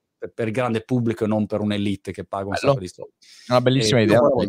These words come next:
Speaker 1: voglio fare, insomma.
Speaker 2: È una bellissima, guarda, ti dico solo questo, ti dico che io, eh, negli ultimi mesi ho ricevuto tantissimi feedback da colleghi che vogliono cominciare a fare cose dal vivo. In primo luogo perché, <laughs> dopo, eh, la, la, la fine dei lockdown,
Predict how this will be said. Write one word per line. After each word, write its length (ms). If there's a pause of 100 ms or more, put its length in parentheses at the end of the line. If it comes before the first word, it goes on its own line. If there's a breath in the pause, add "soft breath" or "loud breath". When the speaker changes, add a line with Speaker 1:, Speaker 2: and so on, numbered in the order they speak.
Speaker 1:
voglio 160
fare, 140
insomma. 420
Speaker 2:
È 220
una 80
bellissima, 260
guarda, 220
ti 80
dico 180
solo 220
questo, 260
ti 100
dico 220
che 140
io, 480
eh, 800
negli 300
ultimi 800
mesi 760
ho 100
ricevuto 640
tantissimi 540
feedback 640
da 160
colleghi 720
che 140
vogliono 260
cominciare 320
a 40
fare 180
cose 180
dal 140
vivo. 380 (340 loud breath)
In 100
primo 200
luogo 360
perché, 580
<laughs> 520
dopo, 600
eh, 280
la, 120
la, 200
la 120
fine 280
dei 160
lockdown, 760